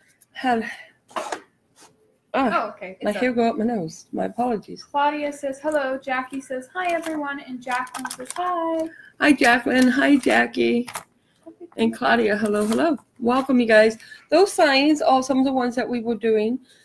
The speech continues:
Speaker 1: <coughs> that I started doing. And my friend gave me permission because what I wanna show you guys, what we're gonna start is we're gonna make something similar to this today.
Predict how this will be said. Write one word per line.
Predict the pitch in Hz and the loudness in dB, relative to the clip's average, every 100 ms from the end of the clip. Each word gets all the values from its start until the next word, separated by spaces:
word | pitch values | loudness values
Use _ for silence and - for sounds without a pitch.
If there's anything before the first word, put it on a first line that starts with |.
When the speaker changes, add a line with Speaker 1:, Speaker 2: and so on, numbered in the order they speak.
| _ | _
Speaker 1:
<coughs> | _ _ _ _ _ | _ _ _ _ _
that | 285 - - 370 359 247 285 247 240 | 2 4 4 2 4 4 6 6 6
I | 220 | 2
started | 226 247 254 240 | 0 2 2 0
doing. | 208 196 214 233 _ _ _ _ _ - | -4 -4 -6 -10 _ _ _ _ _ -4
And | 226 233 | 0 2
my | 226 | 0
friend | 220 220 | 0 -2
gave | 233 | -2
me | 226 | -2
permission | 220 226 214 220 240 240 | -2 -2 -2 -2 -2 -2
because | 233 208 214 202 202 202 - - _ | -4 -4 0 0 0 -4 -14 -20 _
what | 220 | 0
I | 220 | 2
wanna | 240 302 | 4 2
show | - 254 | 2 0
you | 233 | 2
guys, | 214 202 220 220 - | 2 2 2 -2 -8
what | 214 196 | -4 -4
we're | 202 | -2
gonna | 214 | -4
start | 214 - 175 185 | -4 -2 0 0
is | 208 | -2
we're | 220 233 | -4 -4
gonna | 254 | -2
make | 240 220 | 0 -2
something | - 208 214 220 | -4 -6 -2 -2
similar | 214 196 190 185 190 | 0 -4 -2 -2 -2
to | - | -6
this | 220 - - | -6 -6 -8
today. | - - - - | -14 -6 -6 -6